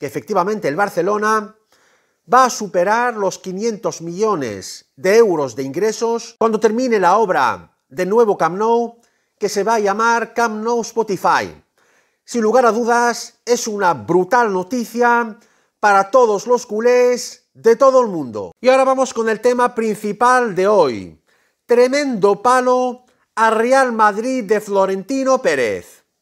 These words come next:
Un crack, en su puesto, un jugador, el más deseado por el Real Madrid,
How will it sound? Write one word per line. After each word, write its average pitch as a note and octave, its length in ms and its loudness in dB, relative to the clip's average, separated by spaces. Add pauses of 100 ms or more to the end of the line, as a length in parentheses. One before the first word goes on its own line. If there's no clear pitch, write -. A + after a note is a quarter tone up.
(840)
Un D4 200 2
crack, B3+ 420 2
en C4 100 -4
su F#3+ 180 -4
puesto, B3+ 720 0 (120)
un A#3 100 -14
jugador, A#3+ 640 2 (280)
el G3+ 220 -6
más A3+ 240 -2
deseado F3+ 600 0
por E3 140 0
el D#3+ 100 0
Real A3+ 220 0
Madrid, C#3 540 -6